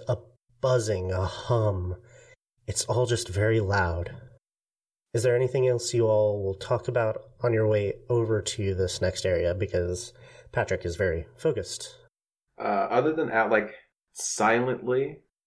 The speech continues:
Speaker 2: just freaking out. He may word every now and again, like, fuck is that? Just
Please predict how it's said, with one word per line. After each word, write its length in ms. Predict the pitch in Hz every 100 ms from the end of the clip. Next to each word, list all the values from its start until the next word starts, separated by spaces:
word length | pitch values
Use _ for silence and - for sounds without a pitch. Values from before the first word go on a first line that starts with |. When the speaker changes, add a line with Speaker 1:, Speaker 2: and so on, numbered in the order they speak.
| _ _
Speaker 2:
just 280 | - 107 104
freaking 540 | - 113 113 110 104
out. 360 | 98 107 123 - _ _ _ _ _
He 80 | 113
may 160 | 117 113
word 420 | 107 101 104 107
every 180 | 104 107
now 140 | 107
and 80 | 104
again, 160 | 107
like, 160 | 101 - - _ _ _ _ -
fuck 320 | - - -
is 200 | - -
that? 80 | - - - - _ _ _ _ - - - _
Just 440 | 165 139 - -